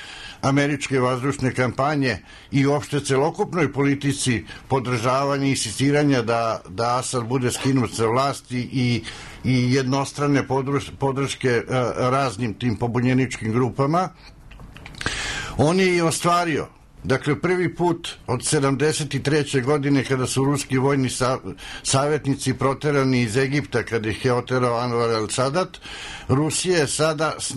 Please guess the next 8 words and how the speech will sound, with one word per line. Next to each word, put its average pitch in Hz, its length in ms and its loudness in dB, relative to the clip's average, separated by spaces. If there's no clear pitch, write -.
snažnije 143 840 2
i 131 60 0
konkretnije 131 760 0
vojno 139 380 2
prisutna 123 560 0
na 123 120 4
Bliskom 117 440 0
istoku. - 520 -4